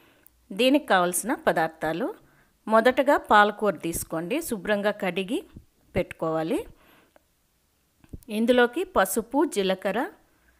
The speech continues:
పచ్చిమిరపకాయలు తీసుకోవాలి. ఒక పాన్ పెట్టి కొద్దిగా నూనె వేయండి. వేసి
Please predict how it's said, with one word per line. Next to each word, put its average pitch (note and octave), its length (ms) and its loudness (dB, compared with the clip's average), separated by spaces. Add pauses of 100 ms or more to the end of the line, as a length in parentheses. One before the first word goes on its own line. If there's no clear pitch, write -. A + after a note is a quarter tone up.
(380)
పచ్చిమిరపకాయలు G3 760 -2
తీసుకోవాలి. D#3+ 760 -6 (960)
ఒక G#3 160 0
పాన్ A#3 460 4
పెట్టి C4+ 200 0
కొద్దిగా A3+ 480 0
నూనె G3+ 300 -4
వేయండి. E3+ 600 -6
వేసి A#3 500 -2